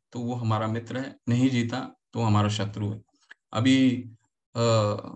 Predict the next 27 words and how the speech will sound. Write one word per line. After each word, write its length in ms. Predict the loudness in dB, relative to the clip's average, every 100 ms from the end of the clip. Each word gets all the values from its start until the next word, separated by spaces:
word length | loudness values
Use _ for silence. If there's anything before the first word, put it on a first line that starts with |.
| -14
मान 440 | -8 -2 0 2
लीजिए 240 | 0 0
आपको 420 | 0 -2 -4 -8 -6
सुबह 280 | -2 0
उठना 340 | 2 0 0 -2
है, 220 | -2 -8 _ _
सुबह 460 | -12 -8 -4 -2 -2
पा-, 580 | -6 -6 -4 -6 -10 -16 -18 _
पाँच 220 | -2 -2
बजे 200 | -2 -2
उठना 300 | 0 -2 -4
है 100 | -2
या 100 | -2
चार 280 | -2 -2 -2
बजे, 180 | -4 -8
चार 340 | -6 -2 -2
बजे 200 | 0 -2
उठना 280 | -4 -6 -6
है, 140 | -8 -10 _ _ _ _
चार 260 | -2 0 2
बजे 180 | 2 0
उठना 340 | 0 -2 -2
है, 220 | -2 -4
या 140 | -4 -4
आपको 320 | -4 -6 -6
कोई, 340 | 0 2 2
अ, 200 | -2 -6